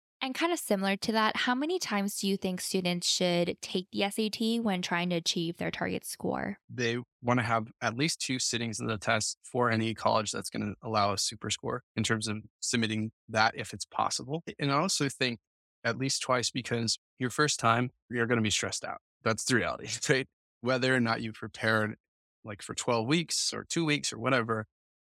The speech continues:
Speaker 2: the experience of taking something for the first time is inevitably going to be stressful. And I think the second time around, you'll have learned something and you'll be able to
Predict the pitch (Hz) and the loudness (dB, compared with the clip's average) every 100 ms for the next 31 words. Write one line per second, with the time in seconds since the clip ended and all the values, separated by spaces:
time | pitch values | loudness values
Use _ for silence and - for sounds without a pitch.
0 | - 127 - 131 127 117 - 113 117 107 | -4 -2 0 0 0 -2 -2 0 0 0
1 | 113 104 110 107 107 - _ 107 101 113 | 0 -2 -2 -4 -6 -10 _ -10 -4 -4
2 | - 104 98 101 - 110 - _ - 117 | -2 -2 -2 -4 -8 -8 -8 _ -2 0
3 | 104 107 104 110 104 107 104 101 107 - | 2 0 -2 -4 -2 0 -2 -2 -2 0
4 | 127 - 123 110 107 117 110 - 117 - | 0 2 2 2 -2 -6 -6 -2 -2 -4
5 | 107 110 107 107 104 104 _ _ _ - | -2 0 2 2 0 -2 _ _ _ -2
6 | 107 113 107 104 104 101 104 95 104 101 | 0 0 -2 -2 -2 0 -2 -2 -6 -6
7 | - 107 95 101 98 101 95 - 101 | -2 0 0 0 0 -2 -4 -4 -4